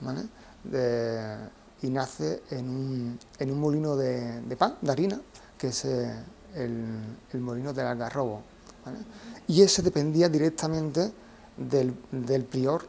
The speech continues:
del monasterio de Buenavista. Entonces se ve la obligación casi de acoger a este niño, ¿vale? De ahí me vino, leyendo, leyendo artículos, leyendo esa, es-,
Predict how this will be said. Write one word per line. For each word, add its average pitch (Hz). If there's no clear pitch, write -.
del 135
monasterio 131
de 123
Buenavista. 120
Entonces 180
se -
ve 151
la 151
obligación 156
casi 175
de 139
acoger 131
a 113
este 120
niño, 113
¿vale? 160
De 147
ahí 165
me 156
vino, 127
leyendo, 160
leyendo 156
artículos, 151
leyendo 143
esa, 131
es-, 127